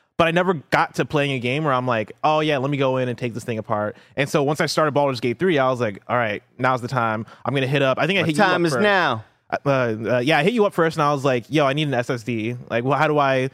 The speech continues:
Speaker 1: expand my storage in the right way?" You told me to hit up Kevin. I hit up Kevin. Kevin helped me out with the S S D. I then, uh, busted out the G P U, and, like, when I, it took me, like, two days to take this thing apart and figure out, like,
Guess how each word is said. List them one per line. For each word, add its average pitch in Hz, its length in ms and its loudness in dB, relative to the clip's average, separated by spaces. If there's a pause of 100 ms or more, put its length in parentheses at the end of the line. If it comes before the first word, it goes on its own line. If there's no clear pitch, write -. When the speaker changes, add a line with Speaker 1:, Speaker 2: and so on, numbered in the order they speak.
(120)
Speaker 1:
expand 143 380 -2
my 127 100 -2
storage 120 440 -2
in 123 80 -6
the 117 80 -2
right 117 180 0
way?" 113 300 0
You 123 100 -4
told 131 160 -2
me 123 80 -2
to - 20 -4
hit 120 120 -2
up 107 80 -8
Kevin. 113 280 -2
I 110 40 -2
hit 120 100 -2
up 117 80 0
Kevin. 110 300 -4
Kevin 117 200 -4
helped 113 160 -2
me 117 80 -4
out 113 140 0
with 101 80 -8
the 113 80 -2
S 104 160 -4
S 107 100 -12
D. 113 320 -4 (920)
I 143 120 2
then, 139 500 0
uh, 123 340 2
busted 127 420 -4
out 156 120 2
the 135 80 -4
G 120 160 -8
P 127 100 -8
U, 131 320 0 (460)
and, 143 100 0
like, 120 280 0
when 160 140 0
I, 202 60 2
it 180 160 2
took 254 140 -2
me, 294 80 0
like, 180 140 -2
two 175 180 0
days 120 420 -2 (160)
to 147 380 2 (240)
take 175 180 0
this 170 160 -4
thing 160 140 0
apart 147 340 0
and 165 140 -2
figure 147 260 0
out, 139 220 0
like, 117 280 -2